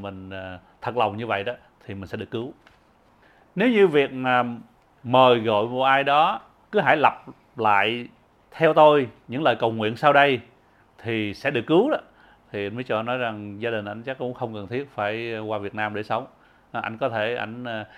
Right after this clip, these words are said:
đăng cái đó ở trên những cái bảng ở ngoài đường, à, để rồi kêu gọi mọi người hãy lặp lại cái lời cầu nguyện này thì họ sẽ được cứu. Đức Chúa Trời Ngài không hề hứa ban sự cứu rỗi cho những ai mà chỉ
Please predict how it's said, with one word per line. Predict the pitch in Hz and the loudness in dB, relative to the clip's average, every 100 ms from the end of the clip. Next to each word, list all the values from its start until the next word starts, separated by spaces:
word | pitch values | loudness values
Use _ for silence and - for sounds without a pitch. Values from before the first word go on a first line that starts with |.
| - | -20
đăng | - 147 143 139 127 | -2 0 0 -6 -8
cái | - 139 | -4 -2
đó | 139 | 0
ở | 131 | 0
trên | 127 131 120 | 0 -2 -4
những | 113 | -8
cái | 135 | -6
bảng | 131 101 92 143 | 0 0 0 -4
ở | 185 | -4
ngoài | 123 110 | -2 0
đường, | 104 104 92 _ _ - | 0 -4 -6 _ _ -10
à, | 123 | -8
để | 110 113 | -6 -4
rồi | 117 | -4
kêu | - 131 127 | 0 2 2
gọi | 107 | 2
mọi | 110 104 | 0 -2
người | 113 110 101 | -2 -4 -2
hãy | 101 113 | -2 -2
lặp | 139 123 113 - 117 | -2 -4 -4 -4 -2
lại | 110 101 110 123 | 2 2 2 -2
cái | 139 | -2
lời | 117 | 0
cầu | 117 110 | 0 0
nguyện | 104 104 | 0 -4
này | 117 104 98 | -4 -6 -6
thì | 104 98 95 | -8 -8 -8
họ | 101 | -8
sẽ | 98 | -8
được | 117 - | -8 -8
cứu. | 120 156 _ _ _ _ _ _ _ _ | -8 -8 _ _ _ _ _ _ _ _
Đức | - 135 | -14 -10
Chúa | 156 | -4
Trời | 131 117 110 | -2 0 -2
Ngài | 104 107 | -6 -8
không | 104 - - 147 139 | -8 -6 -4 -4 -6
hề | 120 117 110 107 95 - _ _ _ | -6 -4 -4 -4 -8 -12 _ _ _
hứa | - 156 196 254 226 - _ | 0 2 4 2 -2 -12 _
ban | 135 139 131 | 0 0 0
sự | 120 113 - | -4 -10 -4
cứu | 156 170 | -4 0
rỗi | 98 98 156 214 - _ | 0 0 -4 -8 -16 _
cho | 131 | -6
những | 120 110 131 | -4 -6 -4
ai | 127 120 117 - - _ - | -2 0 -2 -8 -20 _ -10
mà | 101 | -10
chỉ | - 107 98 110 139 | -8 -6 -6 -6 -8